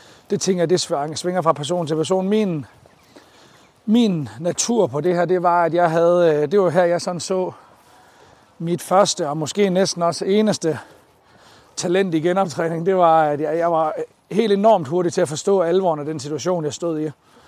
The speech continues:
Speaker 1: Og var ligesom bare sådan meget afklaret allerede, da jeg vågnede. Jeg kan huske, jeg får besøg af en psykolog derinde,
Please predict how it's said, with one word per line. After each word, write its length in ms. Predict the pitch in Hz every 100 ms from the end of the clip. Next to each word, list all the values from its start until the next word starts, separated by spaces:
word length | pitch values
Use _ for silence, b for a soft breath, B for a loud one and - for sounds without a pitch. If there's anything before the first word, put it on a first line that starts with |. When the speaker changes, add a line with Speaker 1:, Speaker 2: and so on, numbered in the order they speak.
| b - -
Speaker 1:
Og 60 | 165
var 60 |
ligesom 220 | 160 147
bare 140 | 165 160
sådan 120 | 165
meget 180 | 170 160
afklaret 400 | 151 196 - 156
allerede, 240 | 151 165 165
da 60 |
jeg 120 | 160
vågnede. 300 | 160 175 190
Jeg 80 | 180
kan 100 | 165
huske, 280 | 165 190 -
jeg 180 | 147 131 - _ _ b b b b b b b b b -
får 160 | 180
besøg 320 | 160 147 175
af 40 | 175
en 60 |
psykolog 480 | 170 160 160 185 190
derinde, 300 | 151 147 170